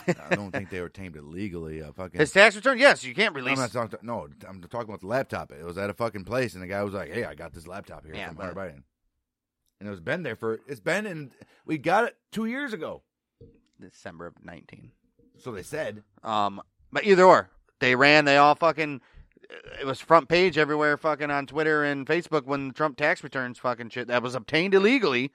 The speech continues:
Speaker 2: Obtained, and not even the right information. 'Cause
Speaker 1: was
Speaker 2: they,
Speaker 1: fucking put out.
Speaker 2: you notice there's no fucking documentation put out.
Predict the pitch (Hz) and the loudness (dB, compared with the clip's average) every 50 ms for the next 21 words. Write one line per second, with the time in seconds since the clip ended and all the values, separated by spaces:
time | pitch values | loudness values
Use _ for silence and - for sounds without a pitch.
0 | _ - 82 85 80 - 90 90 90 78 92 92 95 95 98 98 95 95 95 95 | _ -20 -20 -20 -16 -16 -16 -14 -14 -14 -14 -12 -10 -8 -8 -8 -8 -8 -8 -10
1 | 90 92 95 92 85 - 71 90 87 82 85 87 90 82 - 82 80 73 - _ | -8 -8 -8 -8 -8 -10 -14 -16 -16 -14 -12 -12 -12 -12 -14 -16 -18 -18 -20 _
2 | _ - 95 143 143 139 139 123 - - 151 156 143 - 151 131 113 143 151 160 | _ -8 2 6 8 8 8 6 4 4 6 6 6 4 0 -2 2 6 8 10
3 | 170 147 131 - - _ _ - 92 95 98 110 117 113 107 - 98 92 85 98 | 10 10 8 6 2 _ _ -16 -12 -10 -6 -4 -4 -4 -6 -6 -10 -10 -8 -6
4 | 104 104 104 95 98 104 104 85 98 92 85 101 101 107 - 101 95 90 98 107 | -6 -6 -6 -4 -4 -4 -4 -4 -6 -8 -6 -4 -4 -4 -4 -8 -10 -8 -8 -8
5 | 117 - 127 95 98 92 90 85 85 92 - | -8 -8 -8 -8 -8 -8 -6 -8 -8 -10 -12